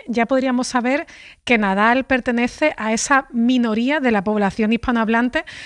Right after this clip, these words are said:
a la que pertenecemos tú y yo, que es la minoría hispanohablante que vivimos en Europa. ¿Por qué sabemos que no es americano?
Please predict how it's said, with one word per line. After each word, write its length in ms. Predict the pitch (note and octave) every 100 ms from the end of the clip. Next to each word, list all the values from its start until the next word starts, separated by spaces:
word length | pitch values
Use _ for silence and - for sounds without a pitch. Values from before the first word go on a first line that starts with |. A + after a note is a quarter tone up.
| -
a 120 | A#3
la 80 | G#3+
que 120 | G#3+
pertenecemos 680 | G3+ G3+ G3 F#3+ A3 G#3+ G#3
tú 120 | A3+
y 60 | A3+
yo, 180 | A#3+ F4 _
que 120 | A3
es 40 | G#3+
la 80 | A3+
minoría 400 | C4 B3 A#3 A#3+
hispanohablante 600 | - C4+ B3 B3 B3 C#4
que 80 | A3+
vivimos 360 | G#3+ A#3+ C4
en 100 | A#3+
Europa. 420 | F#3+ F3+ G3 F3 F3+ - - - -
¿Por 160 | A3+ A3
qué 120 | B3+
sabemos 420 | - C#4+ C#4+ C#4
que 140 | - C4+
no 120 | B3+
es 60 | B3+
americano? 680 | A#3+ A#3+ A3 F#3 F3 F3